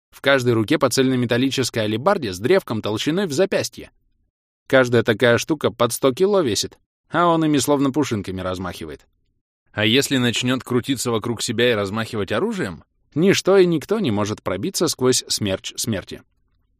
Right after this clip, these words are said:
Он нас тогда раскидал, шутя, в одиночку положил весь отряд из пятнадцати не самых слабых персонажей. Я улетела на воскрешение предпоследней. М-да.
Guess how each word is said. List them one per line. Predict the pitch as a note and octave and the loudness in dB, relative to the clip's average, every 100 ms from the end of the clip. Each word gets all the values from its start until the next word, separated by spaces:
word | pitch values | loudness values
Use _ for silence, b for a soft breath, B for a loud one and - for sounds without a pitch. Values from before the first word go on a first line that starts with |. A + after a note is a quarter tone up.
| _ _ _ _ | _ _ _ _
Он | F3+ G3 | 2 4
нас | F#3 | 4
тогда | - D#3+ E3 | 2 2 4
раскидал, | D#3+ - F#3+ F3+ E2+ - _ - | 2 0 0 0 -2 -10 _ -4
шутя, | - D#3+ F3 G3 | 0 2 4 4
в | |
одиночку | B2+ A2+ C#3+ E3+ A#2+ | 4 2 0 -2 -2
положил | A2 A2 A2+ B2+ | 0 0 2 2
весь | A2+ A2+ A#2 | 2 0 0
отряд | C#3+ G3 | 0 0
из | C#3 | 0
пятнадцати | - B2 C3+ E3+ D3+ C3 | -2 -2 -2 0 -2 0
не | B2 A#2 | 0 0
самых | - C3+ G3 | 0 -2 -4
слабых | - F#2+ F#2 G#2 | -4 -4 -4 -6
персонажей. | C#3+ B2 A2 F2+ C#2+ C#2 _ _ _ _ - | -6 -6 -6 -8 -14 -18 _ _ _ _ -2
Я | F#3+ G#3+ | 4 4
улетела | D#3 G#2+ G2 F#2+ | 4 4 2 0
на | G2 | 0
воскрешение | G2+ A2 A2 G2+ F#2 F2+ | -2 -4 -4 -4 -6 -6
предпоследней. | - D3+ - E3 - E2+ D2+ C#2 _ _ _ _ _ _ _ - | -6 -6 -4 -4 -4 -10 -14 -18 _ _ _ _ _ _ _ -8
М-да. | D#3 D#3+ D3+ F#2 D2+ | -6 -4 -4 -6 -8